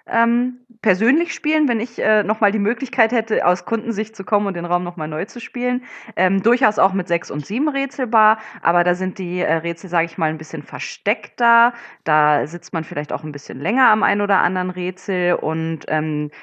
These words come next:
der Raum ist auch generell ein kleines bisschen kleiner. Ähm, dementsprechend würde ich da ja mit vier bis fünf reingehen. Aber man kann ihn eben auch gut zu siebt spielen.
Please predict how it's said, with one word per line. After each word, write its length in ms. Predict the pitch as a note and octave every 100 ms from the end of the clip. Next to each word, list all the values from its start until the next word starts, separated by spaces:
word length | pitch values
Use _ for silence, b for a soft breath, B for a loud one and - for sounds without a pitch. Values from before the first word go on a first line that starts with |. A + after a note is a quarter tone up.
| -
der 100 | D3+
Raum 160 | D3+ D#3+
ist 100 | -
auch 140 | -
generell 360 | D#3 D#3 D3+ C#3+
ein 80 | D3
kleines 280 | D3 C#3 -
bisschen 460 | D3 - C3+ C3
kleiner. 720 | - D3+ D#3+ A#3+ C#4+ C#4+ C#4+ -
Ähm, 280 | G#3 G3+
dementsprechend 580 | F#3+ F3 F3 - D#3+ E3
würde 100 | D3+
ich 80 | D3+
da 140 | C#3
ja 160 | C3+ G#2+
mit 160 | B2+ -
vier 160 | D3
bis 140 | C3 -
fünf 320 | G#3+ B2 -
reingehen. 300 | - D#3+ F3
Aber 140 | G#3+
man 140 | A3 G3
kann 180 | E3+ E3
ihn 120 | D#3+
eben 140 | C3+
auch 160 | A#2 -
gut 180 | D3+ -
zu 120 | C#3
siebt 260 | B2+ -
spielen. 400 | - - A#2+ -